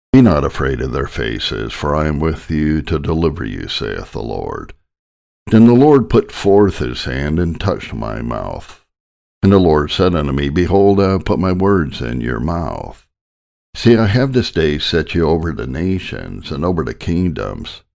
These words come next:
to root out, and to pull down, and to destroy, and to throw down, to build and to plant." Jeremiah one, verses four to ten.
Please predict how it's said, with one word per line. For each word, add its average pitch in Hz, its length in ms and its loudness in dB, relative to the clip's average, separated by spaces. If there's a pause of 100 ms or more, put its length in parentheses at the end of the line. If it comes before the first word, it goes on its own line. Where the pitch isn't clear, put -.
(540)
to 95 100 4
root 71 280 0
out, 76 480 -8 (580)
and 90 120 2
to 78 60 -2
pull 62 340 -4
down, 76 600 -6 (400)
and 87 100 -4
to - 140 -2
destroy, 78 640 -4 (600)
and 107 140 4
to 101 60 8
throw 101 360 4
down, 52 500 -8 (420)
to - 100 -4
build 71 480 0
and 55 140 -8
to 71 60 -10
plant." 71 540 -6 (760)
Jeremiah 95 540 4
one, 69 520 -6 (580)
verses 98 300 0
four 50 280 -8
to 60 100 -8
ten. 50 520 -8